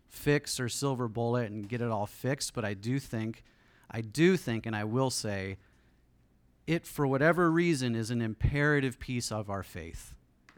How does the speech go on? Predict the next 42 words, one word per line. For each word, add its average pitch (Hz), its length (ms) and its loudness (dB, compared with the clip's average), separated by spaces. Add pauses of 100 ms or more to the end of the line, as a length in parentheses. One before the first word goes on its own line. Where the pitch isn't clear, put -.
(140)
It's 117 220 -6
an 117 80 -4
imperative 135 720 0
piece 110 440 -6
of 101 420 -6 (120)
our 104 140 -8
journey 98 340 -8
with 92 260 -10
Jesus. - 760 -10 (480)
And 127 120 -6
so 143 160 0
we 139 200 2 (100)
are 151 300 6
going 135 300 -2
to - 120 -12
get 110 260 -6
into 101 380 -8
it, 82 160 -14 (240)
right? 113 140 -4
We 123 80 -2
can't 151 220 0
avoid 135 420 2
these 117 200 -4
things 110 240 -4
just 107 240 -8
because 101 380 -8
they're 101 160 -8
difficult 92 760 -10 (100)
or 95 380 -8 (340)
troublesome, 95 760 -6
et - 120 -20
cetera. - 560 -10 (1300)
It's 139 220 0
an 139 80 2
unfortunate 160 840 4
reality 123 480 2
of 117 100 -4
the 113 100 -2
world 107 360 -2
we 104 100 -4
live 98 360 -8
in, 92 300 -8